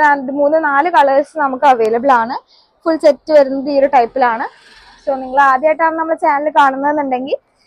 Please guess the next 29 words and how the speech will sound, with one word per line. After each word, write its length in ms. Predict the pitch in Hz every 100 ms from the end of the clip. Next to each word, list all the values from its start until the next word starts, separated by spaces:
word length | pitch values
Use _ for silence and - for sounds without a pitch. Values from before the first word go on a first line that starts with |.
| _ -
just 200 | 285 - 294
ഒന്ന് 160 | 294 349 480 -
താഴെ 240 | 254 262 294
കാണുന്ന 280 | 294 277 311 294
WhatsApp 300 | 262 302 269
നമ്പർ 200 | 269 294 294
വഴിയാണ് 320 | 277 277 285 381
നമുക്ക് 200 | 339 285 269
ഡീറ്റെയിൽസും 400 | 269 262 269 254
കാര്യങ്ങളൊക്കെ 340 | 247 254 302 269
ചോദിച്ചിട്ട് 320 | 240 - 277 233
ഓർഡർ 180 | 247 269
പ്ലേസ് 260 | 262 262 262
ചെയ്യുക. 260 | 254 - _ _ _ _ 277
മാത്രമല്ല 460 | 262 262 269 262 302 - _ _ _ -
നിങ്ങൾക്ക് 220 | 277 285 285
ഏതെങ്കിലും 280 | 285 311 320
വീഡിയോസും 360 | 311 294 302 311
കളക്ഷൻസ് 480 | 302 269 - 285 330 330
ഇഷ്ടമാവുകയാണെന്നുണ്ടെങ്കിൽ 1040 | 311 - 302 285 285 285 285 285 240 254 554 _ _ _ _ _ _ _ - 320
താഴെ 220 | 269 277 285
കാണുന്ന 220 | 269 294
WhatsApp 300 | 285 - 262 269
നമ്പർ 180 | 262 277 277
വഴി 160 | 294 302
ഓർഡർ 200 | 254 269 302
പ്ലേസ് 240 | 269 269
ചെയ്യാവുന്നതാണ്. 540 | 285 262 262 277 247 339 349
മാത്രമല്ല, 460 | 254 - 285 269